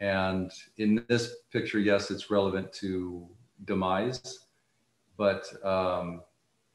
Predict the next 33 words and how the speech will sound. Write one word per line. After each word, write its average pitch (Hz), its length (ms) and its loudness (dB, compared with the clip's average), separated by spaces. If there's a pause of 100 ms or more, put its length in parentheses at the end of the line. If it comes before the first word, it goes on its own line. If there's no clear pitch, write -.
(1300)
a, 139 60 2
a 139 180 6
lot 160 220 8
of 247 100 4
it's 160 120 2
just 139 180 2
visual. 147 540 4
How 139 80 2
much, 160 400 2
how 143 160 2
much 156 140 2
space 151 360 0
does 151 200 2
he 131 100 2
need? 139 380 0
If 104 140 -4
he 123 120 2
made 120 260 2
less, 123 560 2
he 117 80 -6
might 107 280 -2
feel 110 160 0
cramped. 120 400 -2
If 104 120 -2
you 107 100 2
give 107 160 2
him 98 120 2
more, 120 480 2 (260)
then 104 160 0
he 104 160 0
gets, 104 540 -2
uh, 98 240 2
minimized. 98 840 0